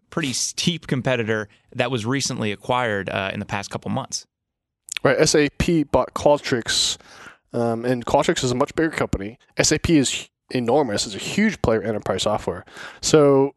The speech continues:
Speaker 2: you have this tiny company like SurveyMonkey, and they're trying to compete with this global behemoth. I, I, I don't think they have good odds.
Speaker 1: Particularly when you think about the fact that most of the growth, mo-,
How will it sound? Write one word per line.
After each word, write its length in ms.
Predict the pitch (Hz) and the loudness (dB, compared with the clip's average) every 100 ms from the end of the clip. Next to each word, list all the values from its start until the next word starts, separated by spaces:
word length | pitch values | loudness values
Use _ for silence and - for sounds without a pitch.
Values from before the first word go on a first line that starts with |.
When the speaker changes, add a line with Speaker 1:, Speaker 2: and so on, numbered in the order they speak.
| - | -4
Speaker 2:
you 120 | 131 | 0
have 180 | 139 127 | 0 0
this 100 | 123 | -2
tiny 280 | - 131 127 | 0 -2 0
company 240 | 135 123 | -4 -2
like 100 | 113 | -2
SurveyMonkey, 400 | - 185 127 113 | 0 0 -2 -2
and 120 | 113 | -4
they're 60 | 104 | -4
trying 320 | - 123 113 | -2 -2 -2
to 80 | 113 | -6
compete 300 | 113 113 113 | -8 -2 -2
with 80 | 104 | -2
this 100 | 104 | -6
global 320 | 107 117 117 | -2 -2 0
behemoth. 640 | 107 104 104 92 95 - _ _ _ _ _ _ - | -2 -4 -4 -6 -4 -8 _ _ _ _ _ _ -14
I, 60 | - | -10
I, 560 | 208 - - 220 - | -10 -10 -8 -6 0
I 20 | |
don't 180 | 131 123 | 0 2
think 160 | 131 120 | -2 0
they 100 | 123 | 0
have 120 | 120 | 0
good 120 | 117 | 0
odds. 360 | 143 113 82 - _ _ | 0 -2 -8 -18 _ _
Speaker 1:
Particularly 500 | 151 - 175 160 139 | -8 -6 -6 -2 -2
when 140 | 127 123 | 0 -2
you 80 | 113 | -4
think 160 | 123 | -4
about 140 | 107 107 | -4 -4
the 80 | |
fact 300 | - 110 104 | -4 -4 -4
that 220 | 107 107 117 | -6 -6 -2
most 320 | 127 131 - | -2 -2 -2
of 60 | |
the 80 | 113 | -4
growth, 400 | 101 110 104 95 | -2 0 0 -2
mo-, 160 | 113 | -6